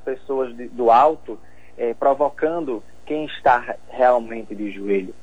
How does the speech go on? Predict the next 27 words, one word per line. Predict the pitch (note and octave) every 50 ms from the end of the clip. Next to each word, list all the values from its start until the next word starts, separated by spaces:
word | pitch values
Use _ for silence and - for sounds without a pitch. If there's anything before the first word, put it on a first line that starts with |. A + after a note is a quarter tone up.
| - -
É, | - A#2+ A#2
vem | A2 G#2+ B2 B2+
muitas | C3 C3+ D3 E3 F#3+ G3 F#3 E3 -
pessoas | - C3+ C3 - C#3 C3+ C3+
que | - -
não | B2+ B2+ B2+
estão | - - B2 B2
presas | A#2+ - A#2 B2 C3 B2+ B2+ A#2 A#2+
a | A#2
uma | G#2 G#2 G#2 G2+
bolha, | G2 G2+ G2+ A2 A#2 C3 C3 C3 - - - - -
que | -
estão | B2 - - - C#3+ D3
se | C#3+ -
arriscando, | C3+ C3 B2 A2+ - - - A#2+ A#2 B2 B2+ C3 C#3 - - - - - - -
a | - A2
exemplo | A2 G#2+ G2+ A#2 A#2+ - A2
dos | G#2+ A2 -
profissionais | - A#2 A#2 A2+ - A#2+ A2+ A2+ G#2+ G#2+ G#2 G#2
de | G#2+ - -
saúde. | - G#2+ G#2+ F#2 F#2 F2+ F2+
Então, | F#2+ G2+ - A2+
é | A2+ A2+
preciso | A#2+ A#2+ A2+ - C3+ C3+ B2 C#3
haver | B2 A2+ G#2 G#2 A2+ A#2+ B2 - - - - - - -
uma | B2+ B2+ C3 C3 C3
congruência, | B2+ - - D#3 E3+ F3 E3 E3+ D#3+ C#3 B2+ B2+ C3+ C#3+ C#3 - - A2+ G2+ G2